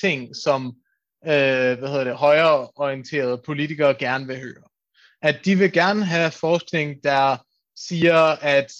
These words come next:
muslimer er kriminelle, og når man så laver statistik på det, og man ikke kan se, at der er de mønstre,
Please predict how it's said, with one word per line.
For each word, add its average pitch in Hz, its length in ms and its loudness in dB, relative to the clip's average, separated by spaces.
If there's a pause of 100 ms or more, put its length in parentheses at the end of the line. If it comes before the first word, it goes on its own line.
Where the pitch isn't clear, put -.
(140)
muslimer 151 560 -2
er 139 200 0
kriminelle, 160 600 -2 (340)
og 170 160 -2
når 170 140 -2
man 165 160 -4
så 160 280 -2 (200)
laver 156 220 0
statistik 160 520 -6
på 180 120 0
det, 185 140 -2
og 160 120 -6
man 156 120 -8
ikke 170 160 -12
kan 160 120 -4
se, 190 340 -2
at 151 160 -6
der 160 60 0
er 151 180 2
de 156 180 -8
mønstre, 165 500 -6